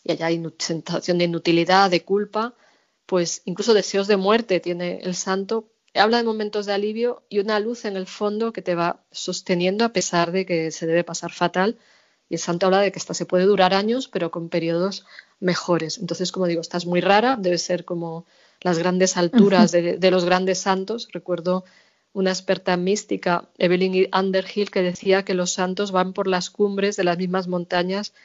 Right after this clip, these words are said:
Speaker 1: que nosotros vamos por las laderas, ¿no? Entonces, claro, esto debe ser
Speaker 2: Mm.
Speaker 1: ya de al-, de alta montaña espiritual
Speaker 2: <laughs>
Speaker 1: y, y les toca a unos pocos, ¿no? Y además es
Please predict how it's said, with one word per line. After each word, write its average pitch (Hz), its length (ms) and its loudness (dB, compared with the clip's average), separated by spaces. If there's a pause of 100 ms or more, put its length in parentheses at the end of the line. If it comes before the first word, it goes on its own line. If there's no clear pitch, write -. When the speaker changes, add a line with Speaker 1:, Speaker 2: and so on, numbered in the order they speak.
(220)
Speaker 1:
que 185 100 -4
nosotros 175 360 0
vamos 185 240 -2
por 190 120 0
las 175 160 -2
laderas, 170 540 -2
¿no? 214 80 -8
Entonces, 226 240 -8
claro, 175 220 -2
esto 170 160 -6
debe 175 120 4
ser 185 200 -2
Speaker 2:
Mm. 185 40 2
Speaker 1:
ya 175 120 2
de 175 60 -4
al-, 170 180 -2
de 185 100 2
alta 175 480 0
montaña 185 640 2 (320)
espiritual 190 880 4
Speaker 2:
<laughs> - 80 -20
Speaker 1:
y, 175 360 2
y 185 60 2
les 170 180 -2
toca 175 220 -2
a - 20 -2
unos 170 220 -6
pocos, 160 420 -8
¿no? 226 220 -4
Y 175 100 4
además 175 280 4
es - 260 0